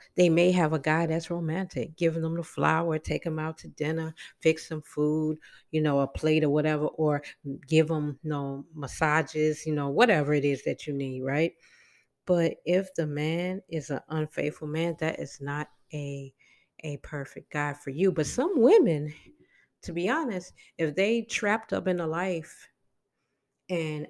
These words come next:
attracted to you know, him having money, he's got the car, he's got, he, he,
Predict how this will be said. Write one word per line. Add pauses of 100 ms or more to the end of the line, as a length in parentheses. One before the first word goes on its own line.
attracted
to (540)
you
know,
him
having
money,
he's
got
the
car, (320)
he's
got, (380)
he, (120)
he,